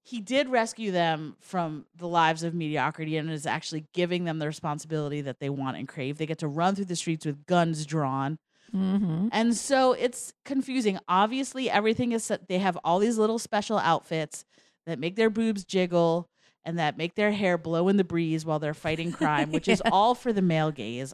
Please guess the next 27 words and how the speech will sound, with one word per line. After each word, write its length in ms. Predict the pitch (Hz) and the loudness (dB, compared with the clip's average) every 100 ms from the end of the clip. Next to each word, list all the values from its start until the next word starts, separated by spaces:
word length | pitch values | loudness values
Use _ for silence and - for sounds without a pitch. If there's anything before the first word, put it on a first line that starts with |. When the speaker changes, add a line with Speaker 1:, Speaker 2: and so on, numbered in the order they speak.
| - | -16
Speaker 1:
I'm 260 | 151 151 - | -20 -20 -14
seeing 420 | - 240 240 233 | -4 0 2 4
it. 180 | 226 - | 2 0
I'm 160 | 160 156 | -8 0
watching 400 | 170 196 220 190 | 2 2 0 -2
it 100 | 156 | -2
happen. 600 | 175 160 - 160 160 165 _ - _ - | 0 -2 0 -2 -2 -6 _ -20 _ -10
Like, 340 | 165 160 - - _ - | -6 -6 -8 -20 _ -4
how 180 | 156 | -2
come 220 | 160 214 208 | 0 0 2
it 120 | 208 | 4
has 200 | 254 240 | 2 2
to 80 | 254 | -2
be 140 | 277 | 0
Farrah 320 | 294 294 285 | 2 4 4
Fawcett 420 | - 320 330 330 | 2 -2 -2 -6
fighting 360 | - 247 202 180 | -4 -4 -2 -6
crime? 420 | 185 175 139 139 | -6 -6 -6 -8
Like, 340 | 151 143 156 _ _ - _ _ | -6 -6 -8 _ _ -20 _ _
why 460 | 147 160 160 175 - _ _ _ - | 0 4 4 2 -4 _ _ _ -2
can't 200 | 214 214 | 0 0
it 80 | 214 | 0
be 140 | 233 | -2
Shirley 380 | - 269 269 269 | 0 0 2 0
Hemphill 420 | 277 302 277 196 | 0 0 2 0
fighting 320 | 185 170 160 | 0 -2 -2
crime? 360 | 156 160 139 | 2 2 2